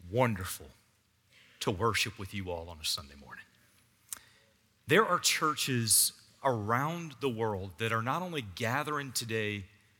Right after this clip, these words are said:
in worship, praising the same Lord and Savior Jesus Christ,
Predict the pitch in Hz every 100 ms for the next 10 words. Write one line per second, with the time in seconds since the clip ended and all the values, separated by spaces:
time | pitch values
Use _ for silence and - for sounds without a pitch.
0 | _ _ _ _ 135 147 117 107 101 -
1 | 113 - _ _ _ - - 131 139 170
2 | 170 160 160 139 - 123 - - 143 139
3 | 143 139 117 - 113 127 131 113 101 -
4 | 120 110 104 110 104 - 98 - 90 80
5 | - -